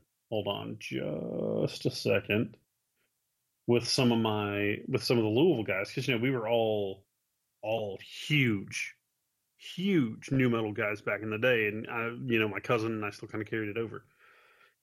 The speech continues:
But, like, the exclusion of bands like Primer fifty-five and Hed P E, yeah, I, I definitely think at least Broke by Hed P E deserves a spot on that list, because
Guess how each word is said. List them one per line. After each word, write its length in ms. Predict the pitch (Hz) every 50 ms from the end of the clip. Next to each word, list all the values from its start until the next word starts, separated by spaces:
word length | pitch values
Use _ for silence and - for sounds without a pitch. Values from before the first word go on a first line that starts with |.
| _ _ _ _ _ _ _ _ _ _ _ _ _ _ _ -
But, 360 | 151 127 120 139 139 135 127
like, 220 | 143 135 135 123 117
the 180 | 131 131 139
exclusion 540 | 135 127 - - - 180 185 147 156 151 139
of 160 | 131 127 110
bands 440 | - 127 127 127 127 123 123 113 -
like 280 | 123 120 123 113 - -
Primer 320 | - 123 117 117 120 113
fifty-five 560 | - 123 107 - 123 107 - 113 107 107 104
and 80 | 110 92
Hed 240 | 101 104 107 101 101
P 80 | 104
E, 380 | 104 101 101 101 98 95 101 101
yeah, 500 | 107 135 151 160 160 156 156 147 139 107 104
I, 440 | 117 120 127 135 131 127 127 - - _ _ _ _ _ _ _ _
I 120 | - 143 139
definitely 480 | 120 117 147 143 143 160 151 139 135
think 240 | - - 135 123 110
at 100 | 120 110
least 340 | 113 113 120 117 110 - -
Broke 580 | 127 110 101 107 101 98 101 95 98 - - -
by 160 | - 101 98
Hed 240 | 92 107 104 104 -
P 180 | 110 104 98
E 40 | 101
deserves 420 | 95 104 98 98 104 98 95 95 98
a 40 |
spot 280 | 90 - - - 98 92
on 80 | 95 95
that 160 | 98 98 117
list, 280 | 120 110 104 - -
because 460 | - 117 107 - 110 104 95 87 -